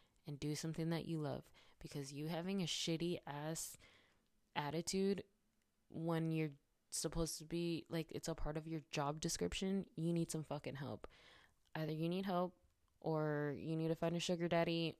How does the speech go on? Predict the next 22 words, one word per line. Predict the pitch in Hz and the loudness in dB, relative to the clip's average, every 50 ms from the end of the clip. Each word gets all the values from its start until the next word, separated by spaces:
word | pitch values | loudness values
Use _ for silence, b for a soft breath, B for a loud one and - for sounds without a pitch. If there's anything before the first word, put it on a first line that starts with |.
| _ _ | _ _
or | - 160 156 156 151 151 147 143 131 85 - - - 160 | 0 2 2 4 2 2 0 0 -2 -4 -6 -8 -12 -6
do | - 165 165 | -2 0 0
something, | 156 - 156 151 151 147 147 147 139 | 0 0 -2 -2 0 0 -2 0 2
bitch, | 143 135 131 - - - - | 2 2 2 2 0 -2 0
'cause | - 165 143 139 139 - - - 131 | 0 0 0 0 0 -2 -4 -2 -2
what | 143 160 | 0 0
you're | - 143 165 | 2 0 2
doing | 160 165 165 160 | 2 2 2 4
right | 165 165 139 - - | 4 2 0 0 -2
now, | 131 151 156 156 165 180 175 b b b b b b b b b b _ _ _ _ | -2 0 2 2 2 0 -2 b b b b b b b b b b _ _ _ _
it's | 190 - - - | -4 -2 0 0
not | 170 170 160 - - | 2 2 0 0 0
working. | 123 147 - - - 104 151 156 156 - - | -2 -2 -2 -4 -6 -6 -6 -6 -2 4 6
<laughs> | 302 349 403 - - - 349 - - - - - - - _ - _ _ _ _ _ _ - | 8 8 8 4 0 -8 -8 -8 -8 -12 -14 -16 -18 -20 _ -20 _ _ _ _ _ _ -2
Please, | - 214 208 196 | 0 0 0 2
guys, | 190 196 190 190 185 185 185 - - - - 160 160 | 0 0 0 0 0 -2 -2 -4 -6 -8 -12 -14 -6
be | - 165 170 | -2 -2 -2
kind, | 165 165 165 156 147 147 147 147 147 143 - - _ _ | 0 -2 -2 -4 -4 -4 -6 -6 -6 -8 -10 -14 _ _
spread | - - - - - - - 180 180 175 180 180 - - - _ _ | -4 -2 -2 -2 -4 -4 -6 -6 -4 -4 -4 -6 -6 -8 -12 _ _
positive, | - - 170 165 160 160 165 165 165 170 165 160 165 185 - - | -12 -8 -4 -4 -4 -2 -2 -2 0 0 0 -2 -4 -8 -10 -10
loving | 170 160 160 160 160 165 185 226 247 240 196 | -8 -6 -4 -2 0 0 0 0 0 -2 -2
vibes. | 156 147 139 139 135 135 - 143 147 - | -2 -4 -6 -6 -8 -8 -10 -10 -12 -12